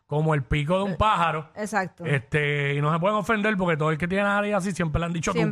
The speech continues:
Speaker 1: tucán.
Speaker 2: le han dicho
Speaker 1: Siempre
Speaker 2: así,
Speaker 1: le han dicho
Speaker 2: sí.
Speaker 1: tucán.
Speaker 2: Es verdad, es verdad.
Speaker 1: Este, él se eliminó eso, ¿no?
Speaker 2: Ajá, se eliminó eso, pues, con, con relleno, porque
Speaker 1: Mm.
Speaker 2: si no, pues, no hubiera sido tan rápido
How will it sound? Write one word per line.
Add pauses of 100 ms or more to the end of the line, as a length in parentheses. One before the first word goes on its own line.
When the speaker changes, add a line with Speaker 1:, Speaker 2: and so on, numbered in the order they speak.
Speaker 1:
tucán.
Speaker 2:
le
han
dicho
Speaker 1:
Siempre
Speaker 2:
así,
Speaker 1:
le
han
dicho
Speaker 2:
sí.
Speaker 1:
tucán.
Speaker 2:
Es
verdad,
es
verdad.
Speaker 1:
Este, (320)
él
se
eliminó
eso,
¿no? (120)
Speaker 2:
Ajá,
se
eliminó
eso,
pues,
con,
con
relleno,
porque
Speaker 1:
Mm.
Speaker 2:
si
no,
pues,
no
hubiera
sido
tan
rápido